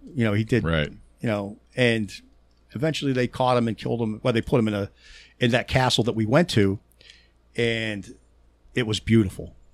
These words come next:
Speaker 1: And man, it wa-, it was, it was awesome. See, I like, you know, you and I have talked. I like history.
Speaker 2: Right.
Speaker 1: And just to see that was, I, it, man, that, this has been the best job in the world because I get to go see the world.
Speaker 2: Yeah.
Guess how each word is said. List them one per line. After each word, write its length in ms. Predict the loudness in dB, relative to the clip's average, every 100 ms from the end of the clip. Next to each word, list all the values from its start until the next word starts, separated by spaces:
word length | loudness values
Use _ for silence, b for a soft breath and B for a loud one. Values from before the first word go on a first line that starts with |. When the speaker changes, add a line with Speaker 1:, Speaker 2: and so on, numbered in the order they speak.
| -20 -20 -20 -12
Speaker 1:
And 160 | -10 -10
man, 300 | -12 -10 -6
it 60 |
wa-, 100 | -4
it 200 | -4 -2 -2
was, 160 | -2
it 120 | -2 -4
was 180 | -4 -4
awesome. 480 | 0 0 0 -4 -8 B B
See, 140 | 2
I 80 | 6
like, 220 | 6 6
you 260 | 2 -2 2
know, 80 | 4
you 160 | 6
and 80 | 6
I 40 | 4
have 100 | -4
talked. 320 | -8 -8 -2
I 80 | 2
like 200 | 4 4
history. 400 | 2 2 -4 -6
Speaker 2:
Right. 340 | 0 2 2 -2 -10 -6
Speaker 1:
And 240 | -4 -2
just 200 | -2 -2
to 40 | 0
see 240 | 2 4
that 280 | 2 0 -2 -10 -10
was, 400 | -10 -8 -10 -12 -20 -20 -20 _ -20 -20 -20 -20 -20 -20 -20 -20 _ _ -20 -20 -20 -16
I, 160 | -14 -8
it, 220 | -6 -2
man, 200 | -2 0
that, 120 | -2 -2
this 240 | 0 2
has 120 | 2
been 240 | 0 0 0
the 80 | 0
best 340 | 0 0 -2
job 260 | -2 -2 -4
in 40 |
the 60 | -6
world 260 | -4 -6
because 260 | -6 -6 -6
I 80 | -6
get 160 | -8
to 60 | -4
go 120 | -4
see 160 | -2 -4
the 100 | -4
world. 320 | -4 -6 -8 -16 _ -10
Speaker 2:
Yeah. 380 | -6 -6 -8